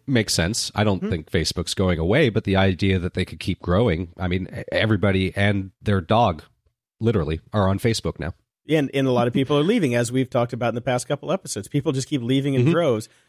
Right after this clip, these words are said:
Speaker 2: And, and here's,
Speaker 1: Yeah.
Speaker 2: you know, these are the eight reasons. A drop in users. They've, they're
Speaker 1: Mm-hmm.
Speaker 2: actually going down. The number of active daily users in the, in Canada have dropped
Speaker 1: Mm-hmm.
Speaker 2: to their biggest markets. Um, drop in engagement.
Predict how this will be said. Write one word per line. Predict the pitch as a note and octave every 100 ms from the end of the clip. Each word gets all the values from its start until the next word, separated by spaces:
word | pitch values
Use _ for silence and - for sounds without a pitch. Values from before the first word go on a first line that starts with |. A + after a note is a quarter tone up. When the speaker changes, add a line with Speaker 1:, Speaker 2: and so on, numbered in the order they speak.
| _
Speaker 2:
And, | D3 C#3
and | C#3+ C3 C3
here's, | A2 -
Speaker 1:
Yeah. | C#3+ C#3
Speaker 2:
you | C#3 B2
know, | A2 A2+ -
these | C#3+ C3+
are |
the | C3
eight | C3
reasons. | B2+ F3+ G#2+ F#2+ - _
A | -
drop | A#2 B2 C3
in | F#3
users. | D3+ B2 C#3 F3 - - _ _ _ _ _ -
They've, | C3 B2 A#2 A#2+
they're | A#2
Speaker 1:
Mm-hmm. | A#2
Speaker 2:
actually | A#2+ C3
going | B2+ C3 C#3+
down. | C3+ B2 A#2
The | A#2
number | A#2 A#2
of | A2+
active | - C3 C#3+ B2
daily | C3+ C3+
users | C3 A#2+ B2 A#2+
in | A2+
the, | A2 G#2 G#2+
in | A#2
Canada | G#2+ C3+ C3+ A#2+ G#2+ G2
have | G2+ A2 A#2+
dropped | B2+ A2+ A#2+ - - _ _ _ _ _ _ -
Speaker 1:
Mm-hmm. | F#2+
Speaker 2:
to | A2+
their | A2
biggest | G2+ A#2 B2+
markets. | B2+ G#2 G#2 D3+ - _ _ _
Um, | C3 B2 A#2+ _
drop | - C3+ C3
in | F3
engagement. | F#3 D3 C3 C#3 E3 G3+